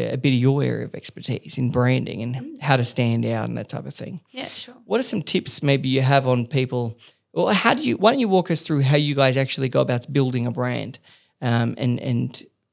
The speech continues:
Speaker 1: maybe so that, that way someone like, well, the listeners could kind of be like, "Okay, let's have a think about my brand. Let's get the pen and pad out and, and see how we should assess this thing."
Speaker 2: Yeah, for sure. Everything we do starts with the strategy,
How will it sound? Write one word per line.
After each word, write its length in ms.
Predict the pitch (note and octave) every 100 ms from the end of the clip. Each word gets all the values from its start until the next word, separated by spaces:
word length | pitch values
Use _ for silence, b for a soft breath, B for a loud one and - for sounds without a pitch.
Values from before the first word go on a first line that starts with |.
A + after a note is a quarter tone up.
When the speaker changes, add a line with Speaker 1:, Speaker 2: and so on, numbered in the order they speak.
| _ _
Speaker 1:
maybe 260 | D3+ C3 B2
so 120 | A#2+
that, 280 | B2 - -
that 120 | C#3+
way 120 | A2+ A#2+
someone 260 | B2+ B2
like, 120 | A#2+ C#3
well, 120 | A#2+
the 140 | B2+
listeners 480 | A#2+ B2+ - B2 A#2+
could 240 | - B2 - b b b
kind 140 | C3 A#2+
of 40 |
be 60 | B2
like, 80 | B2+ C3+
"Okay, 200 | - - _ _ _
let's 160 | - B2
have 120 | B2
a 20 |
think 220 | A2+ B2+
about 180 | A#2 A#2
my 140 | A2+ A2+
brand. 220 | G#2+ A2
Let's 100 | A#2
get 140 | B2+
the 60 | -
pen 180 | A#2 A#2+
and 100 | A2
pad 200 | B2+ A#2
out 200 | A#2 F#2+
and, 220 | - - -
and 120 | B2+
see 340 | - A#2+ A#2+ E3 b b
how 160 | - A#2+
we 120 | A#2+
should 200 | - B2
assess 280 | A#2+ A#2+ -
this 200 | A#2+ -
thing." 220 | - C#3+ _ _
Speaker 2:
Yeah, 220 | F4+ C4+ - _
for 120 | B3
sure. 340 | A#3+ B3 G3 - b b b _
Everything 360 | C4 D#4 D#4 C#4
we 140 | A#3+
do 540 | G#3+ G3 F#3 G#3 D#4+ E4
starts 440 | - F#3+ F3+ -
with 220 | F#3+ F3+ F3+ _ _ _
the 40 | G3+
strategy, 680 | - F#3 F3 F3+ F3+ G#3